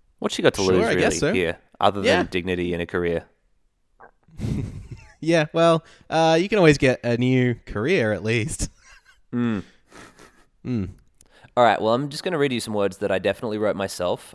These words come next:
Speaker 1: Uh, I'm not finding this on any website, definitely not beginning with template dot com dot A U. Uh, we wanna know that
Speaker 2: Okay.
Speaker 1: Georgia Love is confident and bubbly, um, and describes herself as your girl next door,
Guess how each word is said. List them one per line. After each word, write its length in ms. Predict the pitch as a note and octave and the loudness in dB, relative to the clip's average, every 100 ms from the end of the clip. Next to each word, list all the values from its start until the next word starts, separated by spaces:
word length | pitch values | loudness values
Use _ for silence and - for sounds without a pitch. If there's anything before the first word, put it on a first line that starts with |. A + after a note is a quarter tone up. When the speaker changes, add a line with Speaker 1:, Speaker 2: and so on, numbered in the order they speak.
| - | -6
Speaker 1:
Uh, 320 | F#2 F2 E2+ | -2 -2 -2
I'm 120 | F2+ F#2 | -4 -6
not 120 | - | -8
finding 300 | F#2+ F2+ F2+ | -8 -8 -6
this 200 | F#2+ - | -8 -8
on 200 | F2 - | -10 -8
any 160 | G2 C3 | -8 -4
website, 460 | G#2+ - A2+ D#3+ - - | -6 -4 -4 -4 -6 -6
definitely 340 | G2 G#2+ G2 | -6 -6 -8
not 140 | F#2+ | -8
beginning 260 | F#2+ G2 F#2+ | -8 -10 -8
with 100 | F#2 | -10
template 340 | - F2+ F#2+ | -8 -6 -4
dot 140 | F2+ - | -4 -4
com 140 | F2+ | -6
dot 140 | F2+ F2 | -6 -6
A 40 | |
U. 260 | F2+ F#2+ E3+ - - - _ | -6 -8 -10 -16 -20 -20 _
Uh, 320 | G2 F#2+ F#2 | 0 4 4
we 80 | G2 | 2
wanna 200 | G#2+ B2 | -2 0
know 100 | C3 | 0
that 80 | B2 | 0
Speaker 2:
Okay. 80 | A2 | 0
Speaker 1:
Georgia 220 | A2 A2 | -2 -2
Love 220 | G#2 G2+ F2 | 0 0 -4
is 80 | - | -8
confident 600 | - G#2 - G#2+ G#2 - | -4 -4 -4 -4 -4 -4
and 160 | G2 F2 | -8 -2
bubbly, 520 | F#2 F#2 F#2+ E3 A#3 - | -2 -2 -6 -6 -10 -4
um, 400 | F#2+ F#2 F#2 F2+ - - - | -2 0 -2 -6 -16 -14 -6
and 120 | G#2+ | -6
describes 400 | G#2+ - B2 C#3 | -4 0 0 0
herself 380 | D#3 - C3 - | -4 -2 -2 -2
as 160 | A2 G#2 | -6 -4
your 120 | G#2 | -4
girl 240 | G2 G#2+ | -2 -2
next 280 | C#3+ C3 - | -2 -4 -6
door, 380 | A2 F2+ E2 G2+ | -4 -2 -2 -4